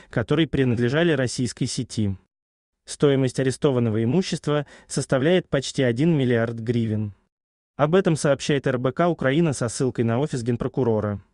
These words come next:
Следствие установило, что две гостиницы во Львове и Киеве принадлежат предприятию, владельцами которого являются россияне. Служебные лица подделали документы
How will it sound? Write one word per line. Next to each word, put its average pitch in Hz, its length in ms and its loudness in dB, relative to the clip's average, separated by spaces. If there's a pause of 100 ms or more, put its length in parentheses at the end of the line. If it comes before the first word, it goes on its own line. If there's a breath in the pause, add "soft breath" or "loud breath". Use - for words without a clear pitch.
(580)
Следствие 165 540 0
установило, 151 680 0 (240 soft breath)
что - 220 -4
две 139 160 2
гостиницы 151 640 0
во 123 100 0
Львове 135 380 0
и 123 40 -2
Киеве 160 480 0 (280 loud breath)
принадлежат 135 560 0
предприятию, 147 800 -2 (100)
владельцами 123 640 0
которого 147 420 0
являются 110 520 0
россияне. 104 600 -2 (1120)
Служебные 135 600 0
лица 165 460 0 (180 loud breath)
подделали 131 460 2
документы 143 720 0